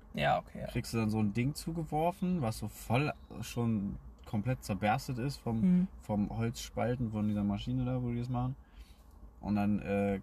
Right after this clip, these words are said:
Speaker 2: hast du die ganzen Finger voller Splitter und dein Vater sagt dann zu dir, „Ah, stell dich nicht so an.
Speaker 1: Ja, okay,
Speaker 2: Bist
Speaker 1: wir
Speaker 2: du
Speaker 1: haben
Speaker 2: Mädchen
Speaker 1: natürlich,
Speaker 2: oder was?“
Speaker 1: natürlich Handschuhe an, ne?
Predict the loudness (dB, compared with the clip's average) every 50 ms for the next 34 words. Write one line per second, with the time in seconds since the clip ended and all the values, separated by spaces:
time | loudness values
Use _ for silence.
0 | -4 -4 -2 0 0 0 -2 -2 -4 -4 -2 0 0 0 -2 -4 -6 -4 -2 0
1 | 0 0 0 -2 -2 -2 -2 -4 -4 -4 -2 -2 0 0 0 0 0 0 0 0
2 | 0 0 0 0 2 2 2 0 0 -2 -2 -4 -4 -4 -4 -4 -4 -4 -2 0
3 | 0 0 0 -2 -6 -6 -6 -4 -4 -4 -4 -2 -2 -2 -2 0 0 -2 -2 -4
4 | -8 -10 -16 -16 -16 -16 -14 -6 0 0 4 4 6 6 6 6 8 8 8 8
5 | 6 6 4 2 2 2 2 4 4 4 2 2 0 2 4 6 6 6 6 6
6 | 6 4 4 4 6 6 6 6 6 6 6 6 6 4 2